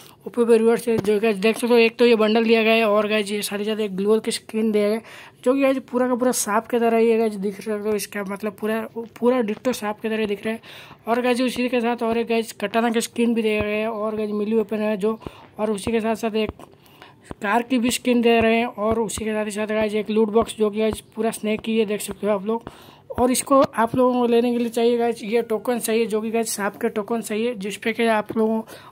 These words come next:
उसको exchange करके ले सकते हो। और guys इसको exchange करने के लिए आप लोगों को कहाँ पर जाना है देख लो, मैं बता देता हूँ guys। आपको store पर आना है, फिर आपको आना है exchange में, फिर है ना आपको इधर एक्स-, redeem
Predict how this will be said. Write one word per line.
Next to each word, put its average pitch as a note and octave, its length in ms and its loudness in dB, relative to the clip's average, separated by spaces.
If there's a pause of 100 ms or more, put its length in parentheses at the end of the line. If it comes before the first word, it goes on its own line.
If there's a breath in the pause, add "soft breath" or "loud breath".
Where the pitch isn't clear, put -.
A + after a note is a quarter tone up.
उसको A#3 220 2
exchange A3+ 340 2
करके A3 280 0
ले G#3+ 180 2
सकते G#3 240 -8
हो। G3+ 60 -2
और A3+ 80 -4
guys A#3+ 140 -4
इसको A#3 280 -2
exchange A#3 360 -4
करने A#3 240 -2
के A3 60 -4
लिए A3+ 140 -4
आप G#3 140 -8
लोगों A3+ 240 -6
को - 1080 -18
कहाँ A3 240 0
पर A3+ 140 4
जाना A3+ 140 2
है A#3 80 0
देख A3 180 -2
लो, A3 120 2
मैं G3+ 460 -2
बता G3+ 220 2
देता G#3 180 -4
हूँ G#3+ 80 0
guys। A3 140 2
आपको G3+ 260 -4
store A3 300 0
पर A#3 160 2
आना A3 200 0
है, A#3+ 120 -4 (420 loud breath)
फिर B3 160 2
आपको A#3 240 0
आना A3+ 140 2
है A3+ 60 2
exchange A3 380 -2
में, A#3+ 160 -6 (1160 loud breath)
फिर A#3 280 0
है A3+ 60 2
ना A#3 180 2
आपको A#3 340 -2
इधर G#3 260 -2
एक्स-, G3+ 300 -4
redeem G3+ 380 2